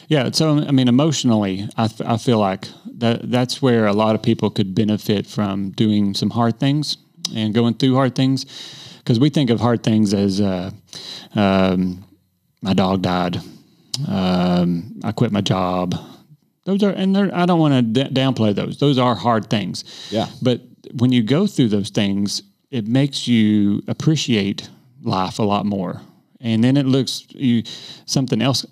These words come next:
Speaker 1: hard comes up and you've already been through a hard thing. "I know I can get through this one hard thing, so let me get through another hard thing."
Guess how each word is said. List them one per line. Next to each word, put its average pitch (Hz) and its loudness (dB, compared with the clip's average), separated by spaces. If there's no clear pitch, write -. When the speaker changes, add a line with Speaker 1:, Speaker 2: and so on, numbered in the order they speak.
Speaker 1:
hard 104 0
comes 104 0
up 107 0
and 113 2
you've 123 2
already 135 2
been 147 0
through 127 0
a 98 -4
hard 98 -8
thing. 92 -10
"I 113 -2
know 135 0
I 151 -2
can 113 -4
get 117 -4
through 123 2
this 110 2
one 147 4
hard 101 0
thing, 110 0
so 113 0
let 117 2
me 131 2
get 127 0
through 123 0
another 123 0
hard 95 -8
thing." 98 -10